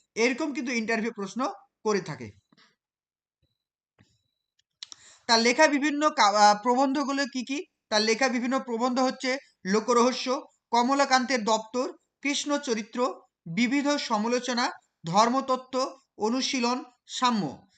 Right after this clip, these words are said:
আরও অনেক রয়েছে, এগুলো হচ্ছে বেশি ইম্পর্টেন্ট, তাই এগুলো একটু ভালো করে মনে রেখো। এছাড়াও কি বলছে দেখো, বঙ্কিমচন্দ্রের লেখা একটি মহাকাব্যিক উপন্যাসের নাম কি? সেটা আনসার হবে কি আনন্দমঠ। বঙ্কিমচন্দ্রের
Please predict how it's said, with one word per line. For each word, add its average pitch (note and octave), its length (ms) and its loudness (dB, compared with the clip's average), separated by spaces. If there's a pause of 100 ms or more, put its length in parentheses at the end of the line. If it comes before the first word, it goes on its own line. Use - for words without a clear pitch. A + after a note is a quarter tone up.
(180)
আরও D#4 220 2
অনেক C4+ 320 0
রয়েছে, B3+ 300 -2
এগুলো A3+ 260 0
হচ্ছে B3 160 -4
বেশি G3 280 -4
ইম্পর্টেন্ট, G3+ 440 -4 (280)
তাই G#3+ 140 -4
এগুলো A3+ 280 0
একটু C4 260 -4
ভালো G3 220 -2
করে A#3 160 -4
মনে G#3 200 -4
রেখো। C3+ 260 -10 (2250)
এছাড়াও D4+ 300 0
কি D#4+ 100 -4
বলছে D#4+ 220 -4
দেখো, D4+ 240 0
বঙ্কিমচন্দ্রের C#4+ 800 0
লেখা A#3+ 200 0
একটি B3+ 360 -2 (280)
মহাকাব্যিক C#4+ 720 0 (180)
উপন্যাসের B3+ 460 -4
নাম G3+ 200 2
কি? E3 200 -8 (140)
সেটা G3+ 180 -2
আনসার G3+ 240 -4
হবে A#3 120 -2
কি C4+ 200 -4 (300)
আনন্দমঠ। F#3 680 -2 (560)
বঙ্কিমচন্দ্রের B3+ 840 0